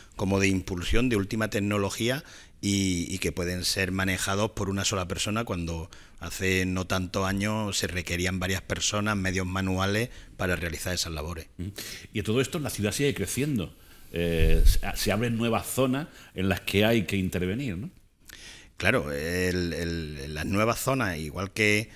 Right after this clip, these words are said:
Speaker 1: que los barrios consolidados, requieren su mantenimiento, el planning que comentaba antes, y que anualmente hay que, que actuar sobre ella.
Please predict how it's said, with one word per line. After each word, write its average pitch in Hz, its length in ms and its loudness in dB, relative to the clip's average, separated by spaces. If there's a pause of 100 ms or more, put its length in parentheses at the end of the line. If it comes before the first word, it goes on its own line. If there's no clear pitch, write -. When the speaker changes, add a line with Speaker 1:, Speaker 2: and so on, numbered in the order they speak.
(320)
Speaker 1:
que 101 180 2
los 95 180 0
barrios 104 280 0
consolidados, 104 760 -2
requieren 95 420 -4
su - 160 0
mantenimiento, 104 920 -2
el 95 120 -2
planning 95 320 -2
que 95 140 -8
comentaba 95 500 -4
antes, 107 340 -4 (400)
y 98 140 -2
que 82 720 -4
anualmente 87 720 -2
hay 104 140 2
que, 85 420 -4
que - 80 -8
actuar 85 300 -2
sobre 82 300 -2
ella. 95 260 -6